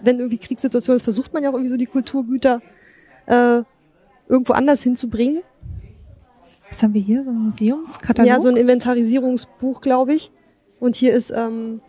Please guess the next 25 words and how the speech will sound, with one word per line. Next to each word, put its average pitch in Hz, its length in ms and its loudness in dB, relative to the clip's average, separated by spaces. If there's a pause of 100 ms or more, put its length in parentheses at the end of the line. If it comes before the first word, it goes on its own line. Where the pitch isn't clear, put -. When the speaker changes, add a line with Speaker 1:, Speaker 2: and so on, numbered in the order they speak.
(220)
Speaker 1:
der - 140 2
Eintrag 247 480 0
markiert 254 540 -4
mit 247 120 -10
so 247 60 -6
einem 240 60 -10
kleinen 240 220 -2
roten 240 280 -8
Pfeil 240 320 4
des, 226 200 -4
äh, 226 220 -4 (320)
der 226 80 -2
Knochen, 240 320 -6
glaub 214 220 -6
ich, 247 120 -12
vom 240 120 -14
Spinosaurus. 254 680 -14 (840)
Eingangskatalog. 262 1000 -4 (1080)
Sowas 403 180 -2
finde 254 160 0
ich - 60 -18
immer 196 80 -10
ganz 175 160 -14
spannend. - 400 -12 (440)
Speaker 2:
Ja. 226 300 2